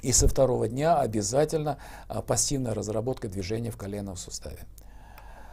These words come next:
А, но я хочу сейчас сакцентировать ваше внимание на ортезировании, потому что многие врачи мне задают вопрос, а вообще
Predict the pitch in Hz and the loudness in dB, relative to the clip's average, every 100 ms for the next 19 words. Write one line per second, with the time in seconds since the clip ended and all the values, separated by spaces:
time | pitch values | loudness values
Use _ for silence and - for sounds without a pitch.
0 | - - - - - 143 139 147 147 - | -16 -16 -16 -16 -4 2 6 6 4 0
1 | - 151 160 190 208 196 - 185 165 151 | -4 2 6 8 8 6 0 -2 -2 2
2 | 165 160 - - 143 135 156 147 139 139 | 4 4 2 -2 -4 -2 0 0 2 0
3 | - 127 123 139 147 123 120 120 139 123 | 0 -4 -4 -2 -2 0 0 0 0 -2
4 | 123 117 87 85 87 - 113 131 - 131 | 0 -2 -2 -6 -10 -10 -6 -6 -4 -2
5 | 147 180 151 117 117 113 180 151 123 113 | 0 0 0 0 0 -2 -4 -4 -4 -4
6 | 104 120 131 127 117 117 90 - - - | -2 -2 0 -2 -2 -2 -2 -6 -14 -14
7 | - - - 110 117 117 113 143 - 160 | -12 -14 -8 2 4 4 4 4 4 2
8 | 113 | 2